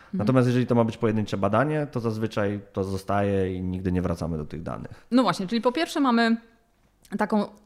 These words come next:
Speaker 2: autoselekcję ba-, e, badacza, badaczki, który nie wypuszcza w ogóle tych danych
Speaker 1: Tak.
Speaker 2: w świat. Po drugie, prawdopodobieństwo tego, że te dane przejdą przez proces recenzencki i zostaną opublikowane, nie mówimy, że jest zerowe, to znaczy w literaturze są wyniki nieistotne statystycznie,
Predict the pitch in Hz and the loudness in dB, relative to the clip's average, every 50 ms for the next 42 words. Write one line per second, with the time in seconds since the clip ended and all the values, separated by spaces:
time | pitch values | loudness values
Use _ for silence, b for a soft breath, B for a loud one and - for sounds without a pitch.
0 | _ _ - 220 214 220 208 - 220 180 170 170 - - 180 180 170 165 - 190 | _ _ 0 0 2 0 0 0 0 -2 -2 -4 -6 -6 -2 -2 -4 -4 -4 -4
1 | 185 180 175 170 165 165 165 170 170 165 160 - - 175 180 - - 214 - 180 | -4 -4 -2 -4 -4 -4 0 0 0 0 -2 -4 -4 -6 -6 -6 -8 -14 -12 -8
2 | 170 170 170 - - - 240 285 311 294 - - 196 185 190 185 185 - - 190 | -6 -6 -6 -8 -6 -4 -4 -4 -4 -6 -8 -8 -4 -2 -2 -2 -2 -2 0 2
3 | 208 226 233 214 208 - - 254 - - 185 160 165 156 160 156 165 - 175 165 | 2 4 2 2 -2 -2 -4 -6 -4 -4 -4 -6 -4 -6 -6 -8 -6 -6 -8 -6
4 | 165 156 156 160 160 165 - - - - _ _ _ - - - - - 165 175 | -6 -6 -6 -6 -8 -10 -10 -14 -20 -20 _ _ _ -8 -8 -8 -6 -2 0 0
5 | 285 - - b b b b b b b b b b b _ - 240 220 269 320 | 0 -2 -4 b b b b b b b b b b b _ 2 4 4 4 4
6 | 320 349 339 - 269 240 240 233 240 254 262 254 - 226 247 233 240 233 240 - | 4 2 2 2 0 0 0 0 0 0 0 0 0 -2 0 0 0 0 -2 -2
7 | 202 196 214 214 214 196 - - 240 233 240 226 214 190 - 190 - - - 208 | 0 2 2 2 2 0 -2 0 0 2 2 2 2 0 -2 -6 -8 -4 -4 -4
8 | 202 - 202 - 196 196 190 - 190 185 185 185 190 196 - - - 196 185 - | -4 -4 -4 -2 -2 -2 -2 -2 -2 -2 0 -2 -2 -2 -6 -8 -10 -10 -8 -6
9 | 196 180 180 180 - 208 190 190 165 180 175 190 180 180 175 - 185 165 165 170 | -6 -6 -6 -4 -4 -4 -4 -2 -4 -6 -6 -6 -8 -8 -6 -6 -6 -4 -4 -2
10 | 180 214 277 339 339 - _ _ _ _ _ _ _ _ _ _ _ - _ - | -2 -2 -2 -2 -4 -8 _ _ _ _ _ _ _ _ _ _ _ -20 _ -16
11 | _ - 240 277 294 311 359 359 330 262 233 214 190 196 190 185 165 - - - | _ 2 4 4 4 2 0 0 2 2 0 0 0 0 -2 -2 -2 -4 -8 -6
12 | 208 202 190 202 220 220 214 254 220 214 - 220 220 233 254 254 220 208 196 190 | -4 -4 -2 -2 -2 -2 -2 -4 -4 -4 -4 -4 -4 -2 -2 -2 -2 0 -2 -4
13 | 185 - 180 175 175 170 - 180 - 175 170 - 170 170 - - - 175 - - | -6 -6 -6 -6 -6 -6 -8 -8 -8 -8 -8 -8 -10 -10 -12 -10 -8 -8 -6 -4
14 | 233 277 359 | -4 -4 -4